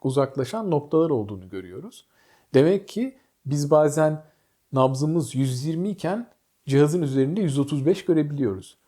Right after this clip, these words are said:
Bu bizim antrenman planlamamıza ne kadar etki eder? Bunu dikkatle incelememiz lazım. Sonuç olarak aslında öncelikle şunu söylemek lazım.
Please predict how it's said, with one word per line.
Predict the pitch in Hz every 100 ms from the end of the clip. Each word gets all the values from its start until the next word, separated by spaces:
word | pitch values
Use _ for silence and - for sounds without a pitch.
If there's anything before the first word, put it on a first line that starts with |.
| _ -
Bu | 139 170 220 220 _ _
bizim | 135 131 131 180 202 156 - _ _
antrenman | - 120 120 139 135 147 175 185
planlamamıza | 147 143 147 147 143 143 139
ne | 127 180
kadar | 196 156
etki | 123 120 123
eder? | 120 208 247 _ _ 156
Bunu | 147 180 196
dikkatle | 143 143 123 123 143 185
incelememiz | 170 127 117 110 101 98 -
lazım. | - - _ _ _ -
Sonuç | - 220 269
olarak | 185 143 170
aslında | 175 151 - 156 180 208 -
öncelikle | 151 160 190 190
şunu | - 165
söylemek | 165 123 104 101 101
lazım. | 101 101 151 214